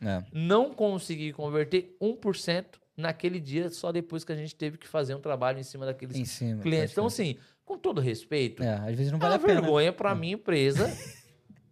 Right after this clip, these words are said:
Speaker 2: Ah, pra, não, eu, eu falo a-, ao vivo, é uma vergonha pra minha empresa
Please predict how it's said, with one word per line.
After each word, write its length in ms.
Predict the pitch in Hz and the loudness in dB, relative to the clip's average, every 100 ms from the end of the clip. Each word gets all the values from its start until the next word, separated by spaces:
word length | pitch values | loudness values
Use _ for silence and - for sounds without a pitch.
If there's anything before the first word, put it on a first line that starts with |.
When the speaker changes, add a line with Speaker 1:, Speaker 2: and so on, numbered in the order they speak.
| _ - - | _ -20 -6
Speaker 2:
Ah, 140 | 220 | -4
pra, 280 | 151 185 180 180 | 0 2 2 4
não, 180 | 185 117 | 4 4
eu, 140 | 113 | 2
eu 120 | 117 127 | 0 0
falo 400 | - 185 170 95 | 6 6 6 2
a-, 260 | 82 107 | -2 0
ao 160 | 101 175 | 4 4
vivo, 300 | 196 147 110 | 4 0 0
é 60 | - | -2
uma 160 | 127 135 | 0 2
vergonha 340 | 135 120 123 | 2 0 -2
pra 200 | 135 135 | -2 -4
minha 180 | 151 233 | -4 -8
empresa 580 | - 147 120 123 175 | -4 -2 0 0 -4